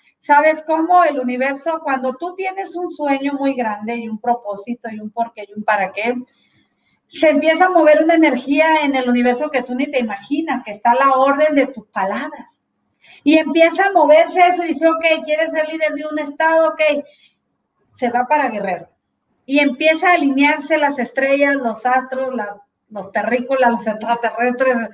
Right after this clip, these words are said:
los gatos, los perros y todo lo que tiene que alinear y se alinea. Y cuando te alineas y sigues en el camino, en la meta, en el propósito, lo vas a lograr. El problema,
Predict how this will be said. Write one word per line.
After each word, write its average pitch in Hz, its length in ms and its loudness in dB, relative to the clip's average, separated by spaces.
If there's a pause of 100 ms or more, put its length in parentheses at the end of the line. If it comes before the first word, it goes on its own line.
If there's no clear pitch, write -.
(300)
los 202 160 0
gatos, 247 320 4
los 254 160 4
perros 254 280 4
y 254 60 -2
todo 247 120 2
lo 254 100 0
que 220 100 -4
tiene 240 280 -4
que 254 80 0
alinear 254 440 4
y 285 140 6
se 285 140 2
alinea. 269 680 4 (480)
Y 277 160 4
cuando 285 380 4
te 294 100 2
alineas 330 560 4
y 240 60 -6
sigues 349 320 -6
en 359 120 0
el 277 160 -2
camino, 269 400 -2
en 254 80 -4
la 233 100 -2
meta, 269 260 0
en 277 80 0
el 277 140 -2
propósito, 277 500 -6
lo 214 140 -6
vas 214 220 -6
a 240 60 -4
lograr. 190 420 -8 (360)
El 349 320 4
problema, 285 800 2